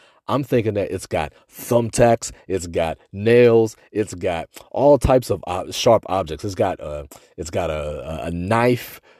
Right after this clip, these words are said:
thumbtacks, nails, and all kinds of sharp objects that are there to help cut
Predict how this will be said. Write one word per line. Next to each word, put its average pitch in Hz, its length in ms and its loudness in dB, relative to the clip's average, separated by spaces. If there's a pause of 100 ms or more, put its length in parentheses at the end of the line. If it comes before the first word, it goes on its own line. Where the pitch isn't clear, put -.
(200)
thumbtacks, 117 540 2 (380)
nails, 113 840 4
and 101 80 -8
all 135 200 2
kinds 127 320 -8
of 101 60 -10
sharp 110 320 -2
objects 87 420 -6
that 98 180 -2
are 82 120 -2
there 113 520 2 (240)
to 95 380 -6
help 95 340 0 (180)
cut - 640 -4